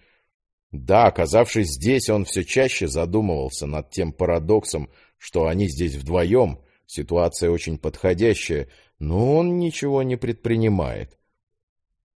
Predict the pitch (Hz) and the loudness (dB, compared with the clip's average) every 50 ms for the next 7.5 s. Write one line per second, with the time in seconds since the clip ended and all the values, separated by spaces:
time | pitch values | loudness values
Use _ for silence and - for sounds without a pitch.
0 | _ _ _ _ _ _ _ - 82 76 76 80 - - 147 156 131 123 127 131 | _ _ _ _ _ _ _ -6 -4 -2 -2 0 0 2 2 4 4 2 2 2
1 | 135 131 131 135 139 147 160 165 170 160 120 - 90 82 85 82 73 85 90 80 | 0 2 2 2 2 2 2 2 2 2 0 0 -2 -2 -2 -2 -2 0 2 4
2 | 98 104 110 107 87 80 - - - 98 95 95 85 80 78 80 82 82 76 80 | 4 6 6 6 4 4 0 -4 -2 2 2 4 4 2 0 -2 -2 -2 -2 -2
3 | 85 78 69 82 - - - 58 62 - - - - - _ _ - 87 - - | -2 -2 -4 -6 -8 -10 -10 -10 -12 -12 -14 -20 -20 -20 _ _ -2 -2 -2 0
4 | - 180 180 151 - - 85 82 82 107 110 98 - 101 101 - - 120 131 143 | 0 -2 -2 0 -2 -2 0 2 4 4 4 4 4 0 -2 -2 0 2 6 6
5 | 143 127 110 - 101 98 90 92 113 127 135 131 120 110 101 92 - - 101 104 | 8 6 6 6 4 2 2 2 2 2 2 2 2 2 0 0 0 2 4 4
6 | 101 87 104 127 - - - 101 92 - - 90 - - 92 - - 104 110 127 | 4 2 0 -2 -2 -2 -4 -6 -4 -4 -6 -6 -6 -6 -4 0 2 4 4 6
7 | 139 139 131 - - 113 110 101 - | 4 4 2 0 0 0 0 0 0